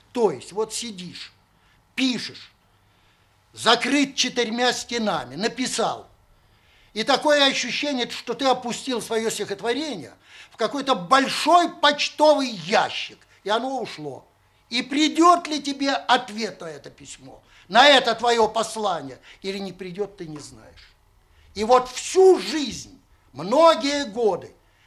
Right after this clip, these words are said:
меня мучает этот вопрос. Должен сказать честно, первые годы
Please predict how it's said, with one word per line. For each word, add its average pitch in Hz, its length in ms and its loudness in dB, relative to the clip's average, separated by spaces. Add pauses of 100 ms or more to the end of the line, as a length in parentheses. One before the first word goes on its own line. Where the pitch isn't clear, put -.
(120)
меня 180 320 -6
мучает 185 720 -10 (100)
этот 143 380 -16
вопрос. 113 540 -20
Должен 214 340 -10
сказать 196 420 -12
честно, - 480 -12 (1000)
первые 240 500 4
годы 180 480 0